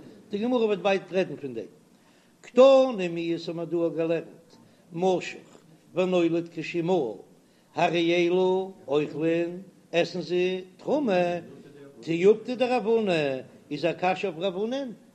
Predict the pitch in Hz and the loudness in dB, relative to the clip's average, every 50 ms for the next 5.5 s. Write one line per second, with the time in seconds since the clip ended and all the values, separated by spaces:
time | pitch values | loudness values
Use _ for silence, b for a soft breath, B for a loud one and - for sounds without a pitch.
0 | _ - 156 170 170 160 160 180 160 180 202 202 208 196 170 233 262 285 285 - | _ -6 -6 -6 -4 -4 -4 -2 0 0 0 0 -2 -2 0 -2 -2 -2 -4 -8
1 | - - B B B B B B 170 175 180 180 147 160 175 180 165 190 175 196 | -14 -20 B B B B B B 2 2 2 2 2 -2 -4 -2 -2 0 0 0
2 | 185 196 247 269 262 254 240 220 226 220 202 170 190 220 180 208 208 190 185 185 | 2 4 6 6 6 4 2 0 0 0 -2 -2 -6 -4 -2 -2 -2 0 -2 -2
3 | 180 180 160 - 143 107 98 98 101 98 - - - _ - 151 151 147 - - | -2 -2 -4 -4 -6 -8 -8 -10 -14 -20 -20 -20 -20 _ -20 -20 -20 -18 -10 -8
4 | 180 190 180 160 139 - - - 113 107 - 139 143 139 131 - - - - 123 | -4 -2 0 -2 -2 -4 -8 -16 -16 -14 -10 -8 -6 -6 -8 -10 -14 -16 -14 -14
5 | 117 120 110 - - 82 - - - | -14 -14 -16 -18 -20 -20 -20 -20 -20